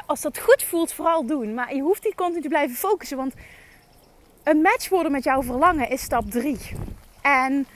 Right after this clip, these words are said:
uitzenden wat je wil is stap één. En stap één en stap drie is een andere vibratie. Stap één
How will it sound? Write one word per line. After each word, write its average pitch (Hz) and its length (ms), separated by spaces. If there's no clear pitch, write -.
uitzenden 294 540
wat 262 180
je 262 100
wil 294 280
is 240 140
stap - 260
één. 196 360
En 262 160
stap - 260
één 381 220
en 320 80
stap 240 240
drie 320 480
is 220 160
een 240 100
andere 277 360
vibratie. 240 640
Stap - 400
één 359 380